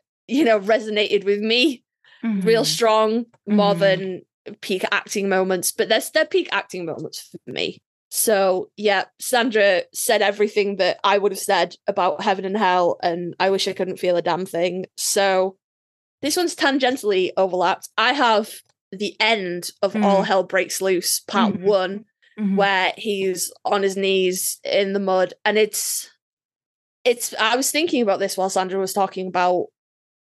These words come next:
Speaker 1: the, this, the part of, you know, the scene in, in part two. And I think the scene in part two,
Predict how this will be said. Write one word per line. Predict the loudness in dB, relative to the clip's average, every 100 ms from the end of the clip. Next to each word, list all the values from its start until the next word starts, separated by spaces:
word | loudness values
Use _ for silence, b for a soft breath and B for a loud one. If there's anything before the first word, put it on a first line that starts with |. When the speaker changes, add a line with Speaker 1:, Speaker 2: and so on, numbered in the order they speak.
| _ _ _ _ -14
Speaker 1:
the, | -10 -2 2 2 2
this, | 0 -2 -4 _
the | -6
part | 0 2 4 2
of, | -2 -10 -20 _ -8
you | -4
know, | -2 -2
the | -2
scene | 0 0 2 2
in, | -2 -2 -2
in | -2 -2
part | 0 0 -2
two. | 0 2 2 0
And | -2 0
I | 0
think | 0 -2 -4 -16 _ _ _ _ _ _ _ _ _ _
the | -2
scene | -2 2 0 0
in | -4 -6 _ _ _ _
part | -4 0 0 -2
two, | -2 2 2 0 -4